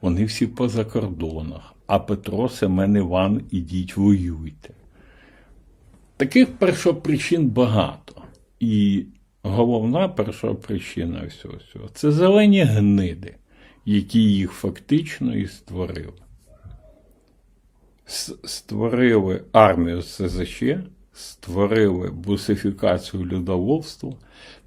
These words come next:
підривають державу зсередини.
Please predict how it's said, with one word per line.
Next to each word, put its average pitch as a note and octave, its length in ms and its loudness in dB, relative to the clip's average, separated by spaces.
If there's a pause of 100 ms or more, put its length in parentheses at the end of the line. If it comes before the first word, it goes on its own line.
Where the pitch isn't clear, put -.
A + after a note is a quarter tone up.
(120)
підривають B2+ 1300 2 (3250)
державу G#2+ 760 -2
зсередини. E2+ 800 -6